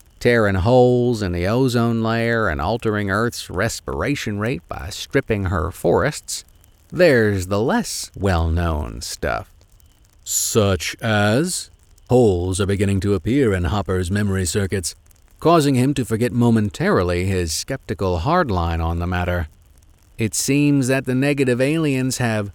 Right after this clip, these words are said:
furnished the military a lot of technical knowledge about how to engineer resonance frequencies,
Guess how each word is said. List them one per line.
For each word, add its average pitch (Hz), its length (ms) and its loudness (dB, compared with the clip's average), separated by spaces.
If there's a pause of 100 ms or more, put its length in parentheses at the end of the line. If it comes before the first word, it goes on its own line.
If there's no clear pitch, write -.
(260)
furnished 147 640 0
the 113 80 -2
military 110 720 0
a 101 120 0
lot 107 320 -2
of 196 100 -4
technical 147 640 -2
knowledge 107 560 0
about 92 260 0
how 95 360 -4
to 127 180 -2
engineer 123 640 -2
resonance 107 840 -2
frequencies, 80 1120 -6